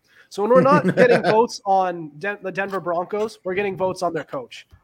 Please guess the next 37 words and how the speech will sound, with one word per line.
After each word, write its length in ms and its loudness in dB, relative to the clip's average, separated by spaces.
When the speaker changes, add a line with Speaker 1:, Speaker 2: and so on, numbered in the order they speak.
Speaker 1:
even 240 -4
though 140 2
we 140 2
asked 280 -4
teams. 460 -12
So 380 -4
Speaker 2:
Nathaniel 460 0
Speaker 1:
Nathaniel 60 0
Speaker 2:
Hackett's 440 0
Speaker 1:
Hackett 80 -12
Speaker 2:
that 300 -6
bad 260 -2
he 140 -8
broke 320 -6
the 100 -10
fan 320 -10
box. 520 -12
Speaker 1:
Yep. 380 0
So, 540 -2
yeah, 420 -2
I 120 -4
mean, 240 -8
you, 200 -6
you, 240 -12
like, 320 -12
maybe 340 -2
we 120 -2
can't 300 -2
even 320 -6
place 340 -6
it 100 -2
all 220 -4
on 80 -8
the 80 -8
Broncos 540 -10
because 320 -14
they 120 -4